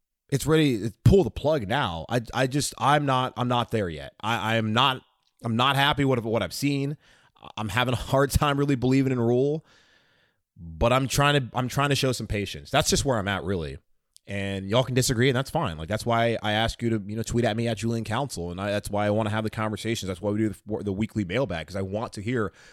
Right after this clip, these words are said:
how you feel. And I already had a guy, Tony Thompson, um, who just started listening to the podcast, and, you know, he was just talking about how,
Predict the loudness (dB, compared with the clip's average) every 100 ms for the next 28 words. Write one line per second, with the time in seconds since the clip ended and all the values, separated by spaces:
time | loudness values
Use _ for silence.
0 | -2 0 0 0 0 2 0 -2 -2 -2
1 | 0 0 2 0 -4 _ _ _ _ _
2 | _ _ -4 0 2 0 -4 -6 -8 -10
3 | -8 -8 -8 -10 -14 -14 -8 -2 -2 0
4 | 2 2 0 -4 -16 -20 0 2 2 2
5 | 2 2 2 0 -2 -2 -6 -4 -2 0
6 | 0 -2 -2 0 0 -2 -2 0 0 0
7 | 0 -2